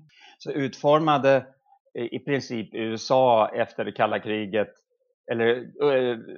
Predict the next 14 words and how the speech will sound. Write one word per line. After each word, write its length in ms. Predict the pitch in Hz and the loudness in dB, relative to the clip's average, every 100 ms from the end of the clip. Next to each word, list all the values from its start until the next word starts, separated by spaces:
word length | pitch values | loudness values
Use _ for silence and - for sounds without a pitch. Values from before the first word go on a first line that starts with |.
| 123 | -10
vid 120 | 127 | 0
kalla 160 | 131 | 0
krigets 300 | 120 120 113 | 2 -2 -4
början, 480 | 120 139 127 139 120 - _ _ _ _ | 0 2 2 0 0 -6 _ _ _ _
det, 380 | 110 120 113 110 | -4 0 0 -4
det 180 | 104 113 | -4 -4
globala 520 | 110 123 117 110 110 | -2 0 4 4 2
systemet 600 | - 110 135 131 123 117 | -4 -8 0 0 0 -4
och, 120 | 117 113 | -6 -6
och, 340 | 113 110 - | -4 -4 -4
och 100 | 104 | -6
dess 180 | 107 - | -8 -4
regler. 480 | 139 147 120 113 113 _ _ _ _ _ | 0 0 0 -4 -6 _ _ _ _ _
Och, 280 | 123 117 - | -8 -8 -10